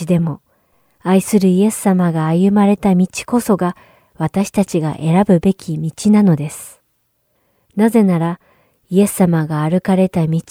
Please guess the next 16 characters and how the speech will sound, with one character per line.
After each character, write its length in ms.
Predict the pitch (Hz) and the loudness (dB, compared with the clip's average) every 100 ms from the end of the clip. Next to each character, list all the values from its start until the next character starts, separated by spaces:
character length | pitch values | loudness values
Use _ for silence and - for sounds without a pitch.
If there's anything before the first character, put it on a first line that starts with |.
| - | -14
こ 140 | - 220 | -4 -4
そ 280 | - 165 - _ _ | -2 -4 -4 _ _
命 440 | 233 247 254 - 180 | 0 4 2 0 -6
に 180 | 160 147 | -6 -8
つ 180 | - | -4
な 160 | 180 196 | 0 0
が 120 | 208 | 0
る 160 | 208 180 | 0 0
道 100 | 170 - | -2 -4
で 120 | 208 226 | -2 -2
あ 60 | |
る 100 | 226 | -2
か 140 | - 160 | -6 -10
ら 100 | 151 | -10
で 160 | 147 | -12
す。 260 | - - | -18 -20